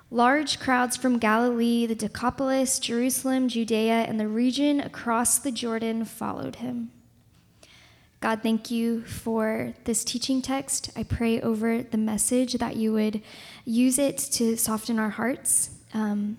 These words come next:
and that we would hear your words through John. Amen.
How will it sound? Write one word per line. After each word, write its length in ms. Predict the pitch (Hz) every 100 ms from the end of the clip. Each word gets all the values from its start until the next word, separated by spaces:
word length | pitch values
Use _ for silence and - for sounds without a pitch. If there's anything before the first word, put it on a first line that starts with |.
| -
and 100 | 220
that 120 | 220
we 80 | 226
would 100 | 220
hear 320 | - 233 233
your 240 | 233 220 220
words 360 | 214 214 208
through 180 | - 226
John. 380 | 233 240 233 226 - - -
Amen. 340 | 226 214 233